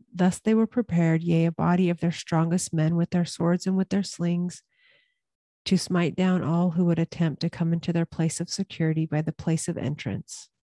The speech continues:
And thus they were prepared to defend themselves against the Lamanites." So here are Moroni preparing the strongest men,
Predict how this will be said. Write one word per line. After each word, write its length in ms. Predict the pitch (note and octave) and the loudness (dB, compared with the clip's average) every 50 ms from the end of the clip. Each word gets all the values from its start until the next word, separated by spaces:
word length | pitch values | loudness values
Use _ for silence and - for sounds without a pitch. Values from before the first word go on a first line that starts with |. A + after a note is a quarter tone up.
| _ _ _ _ _ _ _ _ _ _ _ _ - | _ _ _ _ _ _ _ _ _ _ _ _ -2
And 200 | D#3+ E3+ E3+ D#3+ | 0 0 2 2
thus 240 | D#3 D#3+ F#3 F3 - | 2 2 2 2 0
they 120 | - G3+ | -2 0
were 140 | G3 G3+ G3 | 0 0 -2
prepared 520 | - - G#3+ - - - E3+ E3 E3 E3 | -2 -4 -6 -6 -2 -2 0 0 0 -2
to 60 | - _ - | -4 _ -6
defend 340 | - E3+ - - E3 E3 | -6 -4 -2 -2 0 0
themselves 480 | E3 E3+ F3+ - - E3 E3 E3 - - | 0 -2 -4 -4 -2 -2 -2 -2 -2 -6
against 340 | E3 D#3+ D#3+ D#3 D#3 D3 - | -4 -2 -2 -2 -2 -4 -6
the 60 | D#3 | -4
Lamanites." 680 | E3 D#3 C3+ C3+ C3 C3 C#3+ D3 - - _ - - - - _ _ _ _ _ _ _ _ _ _ _ _ _ _ _ - - - - - _ _ _ _ _ _ _ | -2 -2 -2 -2 -4 -4 -4 -4 -6 -8 _ -16 -18 -18 -18 _ _ _ _ _ _ _ _ _ _ _ _ _ _ _ -20 -20 -20 -20 -20 _ _ _ _ _ _ _
So 500 | - - - G3+ F#3+ F#3 F3+ F#3 F3+ - - - | -6 0 4 6 6 8 6 6 4 0 -4 -8
here 400 | - - - G#3+ G#3+ A3 G#3+ - - | -10 -4 -2 0 2 2 0 0 0
are 340 | F#3+ F#3 F3+ F3+ F3 F3 D#3 - - - - - | 0 2 2 2 2 0 -2 -4 -10 -18 -10 -4
Moroni 760 | E3+ F#3 F3+ F3 F3 F3+ F3+ F3 F3+ F3+ F3+ F#3 F#3 - - _ _ - | 0 2 4 4 4 4 4 4 4 4 2 2 0 -2 -6 _ _ -6
preparing 680 | - F3+ - - F#3+ F#3+ F#3 F3+ F3+ F3+ F3 D#3+ E3 | -6 -6 -2 0 2 4 4 4 4 2 0 0 -2
the 80 | E3 F3 | -2 -4
strongest 500 | - - - F3+ F3+ F3 F3 E3+ - - | -4 -2 0 0 2 2 2 0 0 0
men, 420 | F3 E3 D#3+ D#3+ E3 F3 F3 D#3+ | 0 2 2 2 2 0 -2 -4